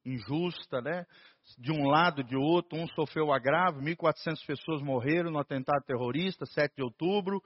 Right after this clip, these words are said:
Milhares também estão morrendo através das bombas que Israel joga. É uma atrocidade, acontece um monte de coisa ali. Toda guerra é trágica, morrem inocentes, mulheres, crianças. Por isso nós temos que orar para que haja paz em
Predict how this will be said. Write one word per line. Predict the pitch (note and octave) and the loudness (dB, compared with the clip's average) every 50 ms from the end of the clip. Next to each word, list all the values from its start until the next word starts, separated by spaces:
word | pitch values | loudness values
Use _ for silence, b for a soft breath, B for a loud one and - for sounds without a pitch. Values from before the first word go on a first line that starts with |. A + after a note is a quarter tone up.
| B B B B B B B B | B B B B B B B B
Milhares | B C#3+ F3+ D#3+ D#3 F3 F#3 A3+ A3 F#3+ - | B 0 2 6 8 8 8 8 6 4 2
também | - F#3 E3 E3+ F3+ | 2 2 2 2 0
estão | F3 - F#3 F3 | 0 0 0 0
morrendo | E3+ E3 D3 C3 C#3+ E3 F3+ F3+ E3 | 2 2 2 2 2 2 2 2 0
através | - D3+ C#3+ C3+ D#3+ D#3+ D3+ | 0 -2 0 2 2 2 4
das | D#3 C#3 A#2 A#2 | 4 2 2 0
bombas | A#2 C#3+ E3+ F#3 F#3 E3+ C#3+ - | -2 -2 0 0 0 -2 -4 -4
que | - D3 | -6 -8
Israel | B2 C#3+ D3 D3 D3+ D3 B2 | -2 2 4 4 4 4 2
joga. | G2+ A#2 C#3+ E3 F3+ F#3+ E3+ E3+ | -2 0 2 2 2 2 2 2
É | E3 E3+ | 0 0
uma | F#3 G#3+ - | 0 -2 -2
atrocidade, | - G3+ G#3+ G3 - - F3+ C#3+ B2+ D#3+ F3+ F#3+ G3 G3 F3 E3 F3+ F#3+ F3 E3 _ - C3+ C3+ - - | -2 -2 -2 -2 -4 -6 -6 0 2 4 4 4 2 0 -2 -4 -8 -10 -10 -12 _ -18 -16 -16 -10 -6
acontece | D3 D3+ - - F3 D#3 - F#3 F3+ - F3 | -6 -6 -6 -6 -8 -2 0 0 0 0 -2
um | F3 | -4
monte | F#3 F#3 | -4 -4
de | D#3+ D3+ | -4 -6
coisa | - - - E3+ F#3+ F#3+ E3+ E3 | -8 -4 -2 0 0 0 0 0
ali. | D#3+ D3 D3 E3 F3 F#3 G3+ G#3 _ b b b b b b b b _ - | -2 -2 -2 -4 -4 -4 -4 -6 _ b b b b b b b b _ 6
Toda | A3 A#3+ C4+ C#4+ C4+ B3+ G#3+ | 8 8 8 8 8 6 4
guerra | F#3+ D#3+ D3+ F3+ G3 G#3+ G3+ G#3 G3+ | 4 4 2 4 4 4 6 4 2
é | |
trágica, | - _ - - E3+ F3 F#3+ G3 G3 F#3 E3+ E3 - F#3+ E3+ | 2 _ 0 2 4 6 6 6 4 2 0 -2 0 0 0
morrem | E3 D#3+ E3 F3+ F#3 F3+ F3+ F3+ | 2 4 4 6 6 6 4 2
inocentes, | E3+ E3 D#3 C3+ - - - - F3+ F3+ F#3 F3 - - C#3 | 2 2 0 0 -2 -4 -6 -4 -2 -2 -2 -4 -6 -8 -8
mulheres, | C3+ D3+ D3 C3 C3 D3 D#3+ E3+ F3 D#3+ D#3+ D3+ - | -6 -4 -2 0 2 2 2 2 2 0 -2 -6 -6
crianças. | - D#3 C#3+ C#3 C#3+ D#3+ E3+ D#3+ - - D#3+ D3+ - _ b b b b b b b b | -8 -6 -4 -2 0 0 -2 -2 -4 -8 -14 -14 -14 _ b b b b b b b b
Por | - E3+ | -4 -4
isso | F3 - - | -2 -2 -2
nós | F3+ D#3 - | -4 -2 0
temos | - F3 E3+ - | -2 -2 -2 -4
que | - - F3 | -2 2 4
orar | D#3+ D3+ D3 D3 E3 E3+ D#3+ - | 4 6 6 4 4 2 0 -2
para | D#3+ D#3+ | -2 -2
que | - - D#3+ | -2 0 0
haja | D3+ D3+ C3+ D#3 C3+ _ _ | 0 2 2 0 -2 _ _
paz | - C#3 C#3 C#3+ D3 C#3+ - - - - - _ _ | 0 0 2 0 -2 -6 -10 -16 -20 -20 -20 _ _
em | - B2+ B2+ B2+ B2+ C3 C3 | -6 -4 -4 -4 -4 -6 -10